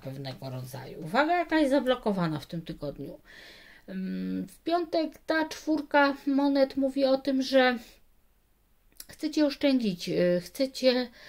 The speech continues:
y, działać bardzo,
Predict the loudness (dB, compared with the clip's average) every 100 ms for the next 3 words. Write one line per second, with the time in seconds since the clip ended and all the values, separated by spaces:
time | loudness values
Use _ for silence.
0 | -20 -20 -14 -2 2 6 6 6 4 0
1 | -6 -14 _ _ _ _ _ _ _ _
2 | _ _ _ _ _ -8 -4 2 2 6
3 | 6 6 4 -2 2 4 4 4 -2 -2
4 | 4 6 6 4